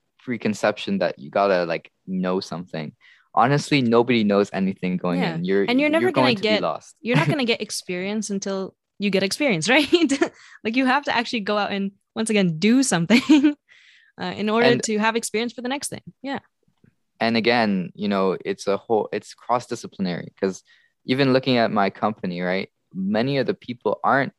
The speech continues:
Speaker 1: you know, aerospace engineers or
Speaker 2: Mm-hmm.
Speaker 1: even, you know, astrophysicists, right?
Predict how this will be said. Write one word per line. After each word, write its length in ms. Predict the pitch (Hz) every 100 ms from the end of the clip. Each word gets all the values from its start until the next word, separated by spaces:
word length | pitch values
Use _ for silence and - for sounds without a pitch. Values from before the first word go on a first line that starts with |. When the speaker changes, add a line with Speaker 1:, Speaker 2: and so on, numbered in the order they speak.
| _ -
Speaker 1:
you 60 |
know, 200 | 92 80 -
aerospace 600 | 80 87 - 101 95 -
engineers 800 | 98 98 92 92 95 87 87 92
or 80 |
Speaker 2:
Mm-hmm. 180 | 92 -
Speaker 1:
even, 380 | - 95 92 92
you 80 | 85
know, 240 | 85 87 - _
astrophysicists, 1120 | - 92 - 95 - 113 98 - - - -
right? 300 | 85 95 120